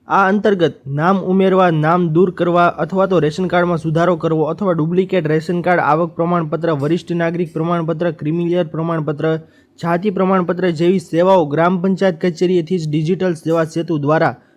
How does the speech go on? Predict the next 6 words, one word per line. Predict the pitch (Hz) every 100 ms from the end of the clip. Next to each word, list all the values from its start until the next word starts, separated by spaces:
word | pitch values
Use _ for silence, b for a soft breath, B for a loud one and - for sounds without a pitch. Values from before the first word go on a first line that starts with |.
| _
માત્ર | 147 220 208 196
વીસ | 156 175 190
રૂપિયાની | 190 185 185 185
ફી | 190 185
ચૂકવીને | 180 165 180 185
ઉપલબ્ધ | 156 147 151 156 139 165